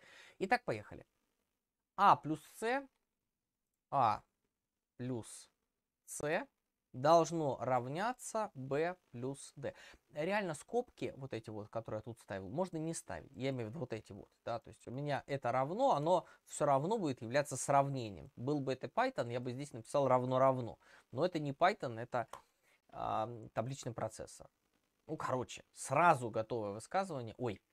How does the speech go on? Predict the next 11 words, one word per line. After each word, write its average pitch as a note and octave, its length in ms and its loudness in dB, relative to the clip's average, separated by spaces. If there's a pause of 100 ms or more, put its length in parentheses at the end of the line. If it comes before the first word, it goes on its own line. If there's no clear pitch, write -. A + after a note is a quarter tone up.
(480)
наверное, D#3+ 340 -2
мне D3 160 -2
лучше C#3 280 -2
его C3 100 -4
не B2+ 120 -6
сюда, G3 300 4
а F3 60 2
сюда D3 300 2
расположить. G#2+ 520 -8
То - 180 -20
есть - 100 -20